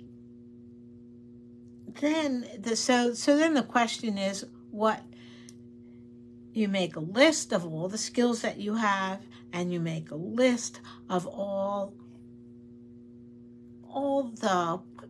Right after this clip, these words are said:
ingredients that you want this job, this company.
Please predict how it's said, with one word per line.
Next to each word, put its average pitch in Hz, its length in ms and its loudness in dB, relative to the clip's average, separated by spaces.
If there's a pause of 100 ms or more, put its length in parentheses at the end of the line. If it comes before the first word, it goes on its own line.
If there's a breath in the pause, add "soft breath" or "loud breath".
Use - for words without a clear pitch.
(640 loud breath)
ingredients 226 1200 2 (560 loud breath)
that 226 200 2
you 226 200 2
want 190 440 8
this 185 300 2
job, 160 680 2
this 190 200 -2
company. 156 880 -2